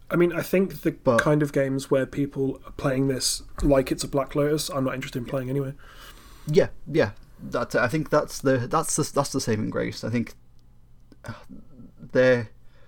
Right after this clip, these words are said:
Speaker 2: there are decks, like, I mean, you know, like, th-, it plays directly into the kind of Magic that I like to play. Like, I saw this card and was like, "Okay, I think this is, this is a good card in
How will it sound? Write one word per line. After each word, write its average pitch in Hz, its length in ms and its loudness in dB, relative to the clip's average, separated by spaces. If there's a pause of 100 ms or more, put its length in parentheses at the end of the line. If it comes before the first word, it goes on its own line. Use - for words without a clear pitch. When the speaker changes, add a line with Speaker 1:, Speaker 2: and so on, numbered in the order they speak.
(920)
Speaker 2:
there - 240 0
are 135 200 6
decks, - 560 0
like, - 380 -4 (1120)
I 123 60 0
mean, 117 240 2
you 143 80 2
know, 113 200 2
like, 120 200 -2 (420)
th-, 165 160 0 (120)
it 131 160 0
plays 156 260 4
directly 131 340 4
into 110 120 2
the 113 80 -2
kind 110 200 2
of 104 60 0
Magic 104 260 -4
that - 80 -4
I 107 140 -2
like 113 180 -4
to 107 60 -8
play. 117 220 -2
Like, 120 180 -2
I 131 140 2
saw 117 200 0
this 110 160 -2
card 110 300 -2
and 113 80 2
was 107 140 -2
like, 107 320 -2 (460)
"Okay, 110 340 2
I 113 80 -4
think 113 260 -2
this 123 220 -2
is, 110 180 -2
this 117 180 -4
is 110 120 -4
a 110 60 -4
good 110 240 -2
card 110 360 -2
in 107 380 -4